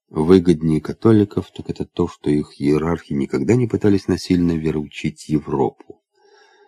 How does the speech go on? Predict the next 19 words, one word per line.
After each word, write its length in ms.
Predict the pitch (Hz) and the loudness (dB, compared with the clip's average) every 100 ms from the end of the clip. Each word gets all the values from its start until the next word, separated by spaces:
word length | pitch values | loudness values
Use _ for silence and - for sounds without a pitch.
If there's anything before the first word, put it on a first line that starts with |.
| _ _ _ | _ _ _
Она 440 | 87 98 151 156 | 2 4 6 4
же, 260 | 85 64 - _ _ _ _ _ | 2 -4 -6 _ _ _ _ _
в 60 | 67 | 0
лице 260 | 69 - 65 | 0 2 -2
немцев, 500 | 69 78 76 - - | 0 0 -4 -10 -12
шведов, 460 | 64 73 76 - | -2 -2 -2 -6
англичан, 520 | 76 73 - 69 73 | -8 -8 -6 -6 -4
датчан, 420 | 73 - 71 73 71 | -6 -8 -6 -6 -6
поляков 500 | 65 71 - - - | -4 -4 -6 -8 -8
и 40 | |
литовцев, 540 | 65 87 87 - - _ _ _ _ _ _ | -4 -2 -4 -8 -20 _ _ _ _ _ _
делала 480 | - 123 143 123 - | 4 6 6 2 0
это 180 | 107 - | -4 -8
в 80 | - | -12
течение 400 | - - 82 80 | -12 -6 -6 -4
многих 400 | 78 73 71 - | -6 -8 -10 -14
веков 360 | 76 85 73 73 | -8 -8 -8 -8
бесчисленное 720 | - - - 98 - 80 73 | -10 -8 -8 -6 -6 -8 -8
количество 640 | - 60 - - - - | -6 -6 -8 -18 -12 -14